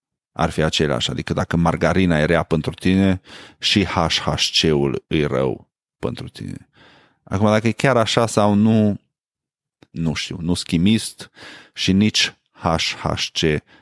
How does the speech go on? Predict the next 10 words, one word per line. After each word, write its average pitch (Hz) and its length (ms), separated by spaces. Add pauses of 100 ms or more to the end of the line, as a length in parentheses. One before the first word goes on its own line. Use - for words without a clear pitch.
(120)
nu 82 260
am 78 100
încercat 78 360
niciodată 85 540
și - 180
nici 123 300
studii 98 720 (220)
în 85 200
jurul 82 340
H 82 180